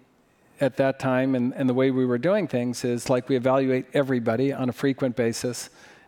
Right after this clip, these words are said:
and together, and then whoever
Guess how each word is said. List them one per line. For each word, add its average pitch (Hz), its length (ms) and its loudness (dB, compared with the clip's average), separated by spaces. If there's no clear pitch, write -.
and 123 500 0
together, 143 760 0
and 147 200 2
then 139 180 2
whoever 139 640 2